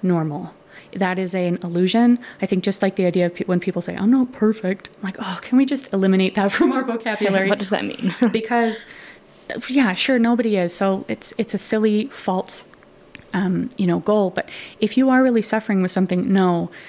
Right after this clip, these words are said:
Speaker 1: that we are not saying what you're experiencing is not legitimate, that it's not real, that you're lying, or that your experience isn't true. My hope is that you're not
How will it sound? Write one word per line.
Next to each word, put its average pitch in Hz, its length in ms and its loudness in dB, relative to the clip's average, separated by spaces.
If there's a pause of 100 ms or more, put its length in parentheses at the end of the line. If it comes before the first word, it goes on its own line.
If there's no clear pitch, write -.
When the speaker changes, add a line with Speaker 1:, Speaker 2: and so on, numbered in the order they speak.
(120)
Speaker 1:
that 175 240 -2 (220)
we 202 160 2
are 190 100 4
not 185 240 2
saying 180 420 0 (100)
what 196 140 0
you're 185 120 0
experiencing 180 760 -2
is 180 200 -4
not 175 400 -2 (260)
legitimate, 208 540 2 (180)
that 180 120 -4
it's - 180 -10
not - 280 -4
real, 220 420 2 (340)
that 175 400 -4 (240)
you're 170 240 -2
lying, 196 460 2
or 175 160 -2
that 170 240 -4
your 180 100 -2
experience 185 480 -2
isn't 185 320 -6
true. 180 420 0 (840)
My 208 260 4
hope 202 300 -2
is 185 180 -2
that 185 200 -2
you're 190 120 0
not 180 400 0